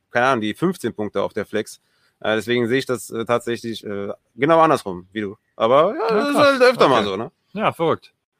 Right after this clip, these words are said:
Speaker 1: Jetzt bin ich an der Reihe und, ähm, ich,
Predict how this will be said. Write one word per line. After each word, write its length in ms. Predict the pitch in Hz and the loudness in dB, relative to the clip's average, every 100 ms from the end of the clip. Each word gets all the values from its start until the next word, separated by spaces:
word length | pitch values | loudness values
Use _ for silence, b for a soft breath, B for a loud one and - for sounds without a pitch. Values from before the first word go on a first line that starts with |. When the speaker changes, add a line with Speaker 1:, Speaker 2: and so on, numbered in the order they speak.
| _ _ _ _ _ - | _ _ _ _ _ -6
Speaker 1:
Jetzt 220 | 175 175 | -4 -2
bin 100 | 180 | -2
ich 100 | 214 | 0
an 100 | 214 | 0
der 100 | 175 | 2
Reihe 400 | 196 233 247 208 | 2 2 -2 -10
und, 520 | 160 170 170 170 170 - | -8 -6 -6 -6 -8 -10
ähm, 760 | 135 139 139 139 139 139 135 131 _ _ _ - | -8 -4 -4 -6 -8 -8 -8 -12 _ _ _ -10
ich, 380 | 147 160 - | -8 -8 -12